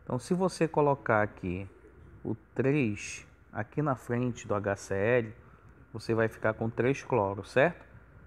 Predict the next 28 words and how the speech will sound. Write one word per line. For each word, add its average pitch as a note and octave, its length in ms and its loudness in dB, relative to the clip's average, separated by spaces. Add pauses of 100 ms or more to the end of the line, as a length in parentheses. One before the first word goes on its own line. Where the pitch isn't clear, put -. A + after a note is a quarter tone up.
(120)
Só - 200 4
que - 120 -4
você C#3 260 0
vai B2 120 4
ficar A#2+ 300 0
com C#3 160 -2
três C3 460 2
hidrogênios. B2 920 0 (600)
E A#2 120 4
aqui A#2 220 0
tem D3 260 2
dois, A2 440 2
quer G#2+ 140 0
dizer, G#2+ 380 -2 (680)
não G#2+ 160 -2
tá A2+ 180 4
igual, A#2+ 380 4
né? A2 240 0 (180)
Então, A2 140 -2
o A2+ 40 -2
que C#3+ 120 -2
que C3+ 120 -2
nós C3 180 0
vamos A#2 260 0
fazer? G2+ 460 -2 (720)
Vamos G#2 240 -2
apagar G#2 440 4
tudo G2+ 640 -2